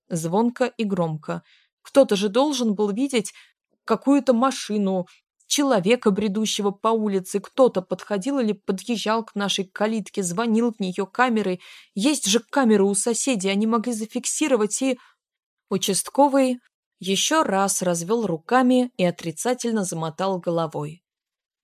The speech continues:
Да, он говорил с соседями, на чьих домах были установлены камеры наружного наблюдения.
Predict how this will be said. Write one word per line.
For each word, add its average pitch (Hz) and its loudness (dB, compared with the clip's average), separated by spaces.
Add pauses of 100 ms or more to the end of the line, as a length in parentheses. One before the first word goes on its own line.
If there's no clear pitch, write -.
Да, 233 6
он 285 4
говорил 202 4
с - -4
соседями, 233 0
на 185 0
чьих 185 -6
домах 208 2
были 208 2
установлены 220 -2 (200)
камеры 214 2
наружного 185 -2
наблюдения. 165 -8